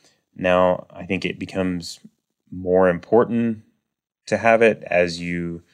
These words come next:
uh, as your life gets more, uh,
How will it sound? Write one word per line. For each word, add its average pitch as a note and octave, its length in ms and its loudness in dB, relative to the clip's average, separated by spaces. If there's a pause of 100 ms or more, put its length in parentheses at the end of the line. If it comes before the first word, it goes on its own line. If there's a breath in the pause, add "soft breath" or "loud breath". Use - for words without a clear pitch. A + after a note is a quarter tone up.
(500)
uh, E2 340 -2
as F2 120 -6
your E2+ 140 -6
life E2+ 240 0
gets - 260 -12
more, E2+ 540 -6
uh, E2 260 -6